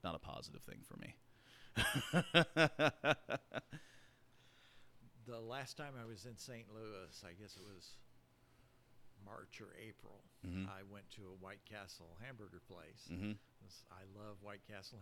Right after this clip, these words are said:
Speaker 2: hamburgers,
Speaker 1: Yep.
Speaker 2: although they're not everyone's cup of tea. I happen to, I grew up in Saint Louis, and White Castles are something we always had.
Speaker 1: Oh, yeah.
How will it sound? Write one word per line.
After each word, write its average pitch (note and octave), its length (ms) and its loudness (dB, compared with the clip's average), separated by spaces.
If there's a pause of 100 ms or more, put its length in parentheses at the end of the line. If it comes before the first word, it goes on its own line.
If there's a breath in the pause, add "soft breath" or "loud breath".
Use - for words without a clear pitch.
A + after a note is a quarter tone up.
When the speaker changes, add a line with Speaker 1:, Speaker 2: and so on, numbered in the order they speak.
Speaker 2:
hamburgers, F2+ 560 -12
Speaker 1:
Yep. F2+ 160 2
Speaker 2:
although F#2 240 -18 (480 loud breath)
they're F2 320 -14 (2750 loud breath)
not A#2 320 -2 (420)
everyone's A#2+ 680 -4
cup B2+ 240 -6
of G#2 160 -12
tea. G#2 320 -8
I G#2+ 160 -6
happen G#2+ 400 -8
to, F#2+ 80 -12 (240)
I A2 60 -6
grew A2+ 320 -6
up A#2 120 -8
in A2+ 100 -8
Saint A#2 280 -10
Louis, A2+ 400 -8
and F#2 80 -12 (560)
White F#2+ 220 -14
Castles G#2 420 -10
are F2+ 80 -12
something G#2 380 -12
we G2 140 -10
always F#2+ 360 -12
had. - 240 -16 (100)
Speaker 1:
Oh, F#2+ 60 4
yeah. F#2+ 240 2